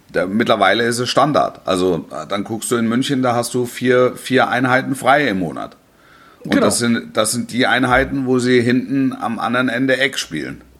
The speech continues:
Speaker 2: Könnte es aber vielleicht in China, äh, oder in Singapur dafür vier Euro verlangen, wenn du jedes Training von Bayern live gucken könntest. Vielleicht.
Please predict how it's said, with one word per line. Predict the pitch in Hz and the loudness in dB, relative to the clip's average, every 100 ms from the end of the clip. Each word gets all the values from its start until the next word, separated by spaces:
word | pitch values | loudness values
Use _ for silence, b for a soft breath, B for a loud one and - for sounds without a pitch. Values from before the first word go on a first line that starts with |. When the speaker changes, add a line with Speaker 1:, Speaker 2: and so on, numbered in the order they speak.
| - | -2
Speaker 2:
Könnte | 156 143 | 0 2
es | 175 | 2
aber | 147 151 151 | 4 4 2
vielleicht | 156 123 135 | 2 2 2
in | 135 131 | 0 -4
China, | - 123 131 160 151 | -2 0 2 2 0
äh, | 139 147 151 147 | -2 0 0 -2
oder | 131 123 117 | -2 -2 -2
in | 110 | 0
Singapur | 120 135 127 151 151 151 131 | 2 2 0 2 4 4 2
dafür | 131 131 139 | -2 -2 -4
vier | 131 147 | -2 2
Euro | 123 131 151 | 2 2 2
verlangen, | 151 147 151 170 147 | 2 0 0 -2 -2
wenn | 143 | 0
du | 143 | 0
jedes | 143 143 | -2 -4
Training | - 139 139 | -4 -4 -2
von | 147 143 | -4 -2
Bayern | 135 147 143 | 0 2 2
live | 135 - | -2 -2
gucken | - - | -12 -12
könntest. | - - - | -14 -12 -4
Vielleicht. | 123 107 - - | -2 -2 -4 -16